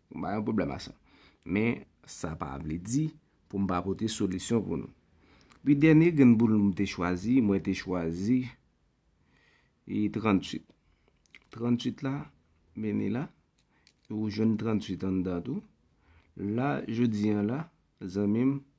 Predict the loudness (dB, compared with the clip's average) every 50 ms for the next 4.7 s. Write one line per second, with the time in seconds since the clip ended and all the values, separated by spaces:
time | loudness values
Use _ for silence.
0 | _ _ _ _ _ _ _ _ _ _ _ _ _ _ _ _ _ _ _ _
1 | _ _ _ _ _ _ _ _ _ _ _ _ _ _ _ _ _ _ _ _
2 | _ _ _ -20 -20 -20 -20 -20 -18 _ -6 -6 -4 0 2 2 4 4 2 0
3 | -2 -4 -6 -4 -4 -2 -2 -2 -2 -2 -2 -4 -4 -6 -10 -14 _ _ _ _
4 | _ _ _ _ _ _ _ _ -12 -6 -4 -2 -2 -2